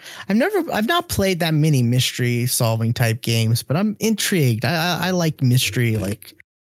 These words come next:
movies and stuff like that. So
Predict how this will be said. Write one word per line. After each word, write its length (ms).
movies 760
and 300
stuff 340
like 180
that. 460
So 340